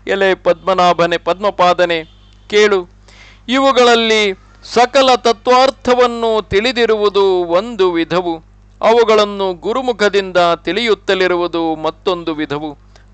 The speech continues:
ತತ್ವಾರ್ಥವೆಲ್ಲವನ್ನೂ ತಿಳಿದಿರುವ ಯತಿಯನ್ನು ವಿದ್ವತ್ ಸನ್ಯಾಸಿ ಎಂದು ಕರೆಯುವರು. ಗುರುಮುಖದಿಂದ ತತ್ವ ವಿಚಾರವನ್ನು ತಿಳಿಯುತ್ತಲಿರುವ ಯತಿಯನ್ನು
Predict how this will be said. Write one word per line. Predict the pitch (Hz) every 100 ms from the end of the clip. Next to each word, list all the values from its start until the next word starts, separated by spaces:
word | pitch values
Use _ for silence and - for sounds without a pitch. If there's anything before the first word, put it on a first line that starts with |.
| -
ತತ್ವಾರ್ಥವೆಲ್ಲವನ್ನೂ | 247 - 262 262 262 - 262 254 247 247 240 240 233 226
ತಿಳಿದಿರುವ | 185 214 247 220 214 208
ಯತಿಯನ್ನು | 196 185 185 220 208 202 196
ವಿದ್ವತ್ | 165 185 202 220 226 -
ಸನ್ಯಾಸಿ | - 190 214 220 190 190
ಎಂದು | 185 180 175 170
ಕರೆಯುವರು. | - 156 175 170 160 147 _ - - - 180
ಗುರುಮುಖದಿಂದ | 240 269 254 240 240 233 226 220 214 202
ತತ್ವ | - 220 - - 220
ವಿಚಾರವನ್ನು | 196 226 220 208 196 196 190 185 175
ತಿಳಿಯುತ್ತಲಿರುವ | 180 220 233 - 196 190 185 175
ಯತಿಯನ್ನು | 175 160 165 202 185 170 160